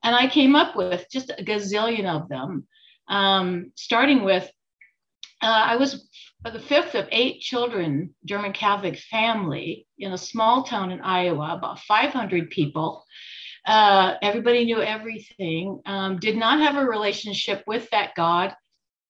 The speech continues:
uh, other than I heard someone say we had the Easter Christmas relationship with God. Um, and, um, you know,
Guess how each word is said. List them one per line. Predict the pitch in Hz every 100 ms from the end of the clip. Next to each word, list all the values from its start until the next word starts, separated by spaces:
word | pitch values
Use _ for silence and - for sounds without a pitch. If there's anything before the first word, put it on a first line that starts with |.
| _ _ _ _ _ _ _ -
uh, | 214 208 220
other | 233 214
than | 202 202 190 185 _ _ _ _ _ _ _ _ _ _ - _ -
I | 214
heard | 226 214
someone | 226 214 202
say | 226 208
we | 208 220
had | 220 190
the | 190
Easter | - 226 226 202 190
Christmas | - 202 - 208 180 - - _ -
relationship | 185 185 175 - 170 - 165 - -
with | 190 180 160 - - - -
God. | 175 151 151 123 - _ - - - _ -
Um, | 180 160 151 170 135 143 - _ _ _ 220
and, | 220 220 214 214 214 - _ _ _ - -
um, | 214 202 190 190 185 190 _ _ _ _ _ _ _ _ _ _ _ _ _
you | 233 254
know, | 240 220 220 -